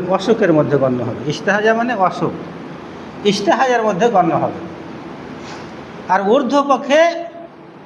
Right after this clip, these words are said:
পনেরো দিন, এই পনেরো দিনের বেশি যদি কারো রক্ত প্রবাহিত হয়,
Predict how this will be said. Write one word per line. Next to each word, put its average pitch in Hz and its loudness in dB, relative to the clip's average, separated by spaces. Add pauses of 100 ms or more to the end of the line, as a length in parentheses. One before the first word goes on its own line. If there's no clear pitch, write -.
(320)
পনেরো 214 4
দিন, 147 2 (1400)
এই 196 6
পনেরো 277 4
দিনের - 0
বেশি 202 2 (640)
যদি 185 2
কারো 160 2 (2500)
রক্ত 196 2
প্রবাহিত 196 2
হয়, 175 2